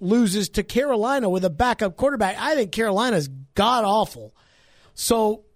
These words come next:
here we are, two and two. But what do we make of this? You know, I think Denver is a mess and should have won that game yesterday against Jacksonville. But Minshew might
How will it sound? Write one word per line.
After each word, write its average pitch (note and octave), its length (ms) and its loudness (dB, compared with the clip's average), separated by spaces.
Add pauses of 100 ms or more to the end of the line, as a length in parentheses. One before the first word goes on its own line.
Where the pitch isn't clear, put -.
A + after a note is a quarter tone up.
(200)
here A#3+ 200 2
we D4 160 0
are, A#3+ 240 4
two C#4+ 280 2
and A#3 140 0
two. E3+ 440 0 (840)
But F3+ 120 -2
what A3 120 4
do E4+ 60 0
we F#4 120 4
make D4 240 2
of C4+ 80 -2
this? - 360 -10 (120)
You F3+ 140 0
know, A3+ 380 2
I A#3 100 2
think A#3+ 180 -2
Denver C#4+ 360 2
is G3 140 2
a E3 100 0
mess F3 560 2
and E3+ 200 -2
should C4 220 4
have A3+ 100 -2
won G3 180 -2
that E3+ 180 0
game E3 240 0
yesterday D#3+ 320 -2
against C#3+ 240 -6
Jacksonville. C#3 680 -6 (340)
But F#3+ 300 0 (100)
Minshew B3+ 840 0
might C#4 340 0